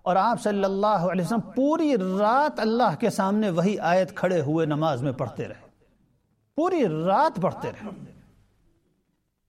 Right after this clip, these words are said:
حدیث میں آتا ہے حضور، ایک رات آپ، رسول اللہ صلی اللہ علیہ وسلم نے نماز شروع کی اور یہ آیت زبان پہ آئی، "ان تعذبهم فانهم عبادك وان تغفر لهم فانك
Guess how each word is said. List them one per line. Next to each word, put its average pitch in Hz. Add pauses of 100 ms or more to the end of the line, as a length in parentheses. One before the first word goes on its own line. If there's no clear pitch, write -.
(1200)
حدیث 139
میں 143
آتا 139
ہے 135
حضور، 135 (540)
ایک 143
رات 143
آپ، 143
رسول 143
اللہ 143
صلی 147
اللہ 143
علیہ 135
وسلم 139
نے 139
نماز 135
شروع 147
کی 135 (380)
اور 143
یہ 170
آیت 156
زبان 147
پہ 147
آئی، 131 (460)
"ان 151
تعذبهم 131
فانهم 127
عبادك 127 (460)
وان 147
تغفر 147
لهم 143
فانك 175